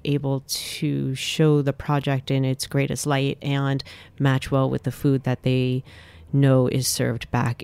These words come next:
in the dining room on campus. And yeah, it's blind tasting, and there's a bit of competition. They, they are very proud when they, um, when Christopher finally reveals, you know, which one is the one that was chosen by the group.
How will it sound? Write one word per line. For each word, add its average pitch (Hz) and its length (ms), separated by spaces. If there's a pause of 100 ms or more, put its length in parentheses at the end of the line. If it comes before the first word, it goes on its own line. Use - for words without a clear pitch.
in 123 380
the 123 240
dining 120 320
room 120 160
on 120 120
campus. - 560 (920)
And 127 340
yeah, 170 180
it's - 100
blind 135 300
tasting, 151 340
and 254 100
there's 330 180
a 392 100
bit - 200
of 381 100
competition. 165 640
They, 220 180
they 262 340
are 240 160
very 220 240
proud 143 320
when 151 240
they, 147 360 (500)
um, 131 580
when 139 200
Christopher 156 360
finally 131 260
reveals, 131 640
you 123 60
know, 127 100
which 131 380
one 127 500 (460)
is 131 180
the 131 80
one 127 140
that 127 100
was - 140
chosen - 380
by - 140
the - 100
group. - 200